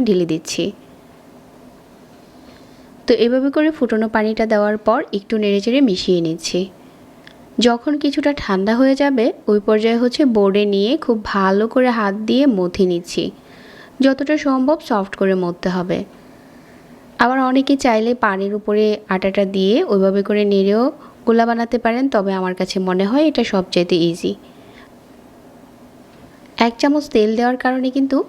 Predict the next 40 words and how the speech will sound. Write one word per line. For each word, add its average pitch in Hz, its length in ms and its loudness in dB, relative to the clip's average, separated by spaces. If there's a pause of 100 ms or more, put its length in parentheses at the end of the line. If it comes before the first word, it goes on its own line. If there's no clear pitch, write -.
(120)
এটা 202 180 0
হাতে 196 260 0
লেগে 175 380 2
আসবে 165 280 -4
না। 165 140 -4 (840)
রুটিগুলো 277 420 2
যেরকম 220 380 0
সাইজ 226 280 -2
করবেন 254 280 0
ওরকম 202 340 0
করে 240 160 0
সবগুলো 202 440 0
ভাগ 196 240 0
করে 202 180 2
নিয়েছি। 208 360 0 (560)
আর 190 160 2
এখন 190 320 -2
এখান 214 220 2
থেকে 214 200 2
ছোট 202 200 -2
ছোট 202 160 -2 (120)
ডো 190 240 2
নিয়ে 190 300 0 (640)
উপরে 208 320 2
আটা 185 300 -4
ছড়িয়ে 190 380 0
দিয়ে 220 240 0
যতটা 185 380 -2
সম্ভব 196 500 0
পাতলা 185 280 -2
করে 226 200 0
বেলে 170 260 0
নিচ্ছি। 156 360 -6 (580)
বেলে 269 240 4
নেওয়ার 294 280 0
পর 214 320 2
এগুলোকে 262 400 -4 (100)
হালকা 269 420 0
সেঁকে 196 280 0
নিচ্ছি। 165 360 -6